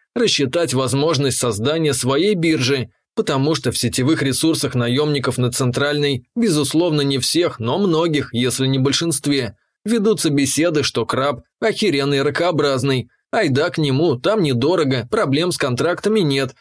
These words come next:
мотаться в дороге месяцами не приходится. А контакты могильщика морды свои пенсионные воротят, паразиты такие, и блеют, что им думать надо. Вот серьёзно, в жопу этот цирк престарелых,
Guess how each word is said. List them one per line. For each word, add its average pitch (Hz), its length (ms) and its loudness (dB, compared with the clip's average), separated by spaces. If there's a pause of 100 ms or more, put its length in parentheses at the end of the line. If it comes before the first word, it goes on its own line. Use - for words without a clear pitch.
(160)
мотаться 202 540 0
в 127 60 2
дороге 156 420 2
месяцами 147 580 0
не 147 100 0
приходится. 139 840 0 (200)
А 110 120 -2
контакты 127 520 -2
могильщика 135 680 0
морды 185 380 2
свои 139 280 0
пенсионные 147 640 0
воротят, 147 720 0
паразиты 139 480 0
такие, 139 520 0 (100)
и 240 100 2
блеют, 147 400 2
что 135 220 -2
им 160 260 -2
думать 170 560 2
надо. 135 440 0 (260)
Вот 147 260 0
серьёзно, 156 720 0
в 117 100 -2
жопу 156 380 2
этот 156 240 0
цирк 170 280 0
престарелых, 135 720 0